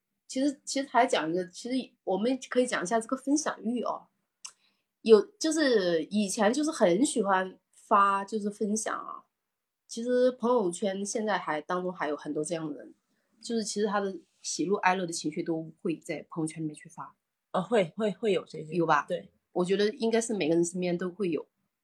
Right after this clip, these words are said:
Speaker 1: 都会有这样的朋友吧。
Speaker 2: 会有啊，
Speaker 1: 嗯。
Speaker 2: 但我现在朋友圈里面好像看的最多的还是一些广告类的那种。
Speaker 1: 广告？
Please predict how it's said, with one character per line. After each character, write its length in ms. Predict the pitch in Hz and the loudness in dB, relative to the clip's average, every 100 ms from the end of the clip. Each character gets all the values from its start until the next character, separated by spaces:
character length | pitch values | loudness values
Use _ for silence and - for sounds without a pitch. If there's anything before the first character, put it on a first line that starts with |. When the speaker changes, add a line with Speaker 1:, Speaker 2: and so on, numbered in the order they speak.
| _ _ _ - | _ _ _ 0
Speaker 1:
都 120 | 220 | 2
会 120 | 214 | 2
有 80 | 156 | -2
这 100 | 185 | -4
样 80 | 165 | -6
的 80 | 160 | -8
朋 180 | - | -8
友 120 | 151 139 | -8 -8
吧。 200 | - _ _ _ _ _ _ _ _ | -14 _ _ _ _ _ _ _ _
Speaker 2:
会 160 | - 269 | -2 2
有 100 | 185 | 2
啊， 240 | 127 104 - | 0 -8 -4
Speaker 1:
嗯。 20 | |
Speaker 2:
但 680 | - 277 262 233 214 196 180 _ - _ _ | -2 0 0 -2 -6 -10 -20 _ -20 _ _
我 160 | 185 185 | 0 2
现 160 | 240 | 2
在 80 | 349 | -2
朋 180 | 330 247 | 0 2
友 120 | 254 | 2
圈 180 | - 262 | 0 0
里 80 | 233 | 0
面 160 | 190 | 0
好 100 | 214 | -2
像 140 | 151 202 | -2 -2
看 220 | - 226 | -2 -2
的 40 | |
最 200 | 180 226 | 0 0
多 160 | 185 190 | 0 -2
的 80 | 185 | -2
还 120 | 160 | -4
是 140 | 160 | -6
一 20 | 185 | -6
些 160 | 202 | -6
广 280 | 202 165 - | -2 -2 -2
告 220 | 202 180 | -2 -2
类 260 | 165 185 151 | -2 -4 -4
的 80 | 127 | -8
那 60 | |
种。 80 | 98 | -4
Speaker 1:
广 200 | 175 175 | -2 -2
告？ 240 | 175 254 | -2 -2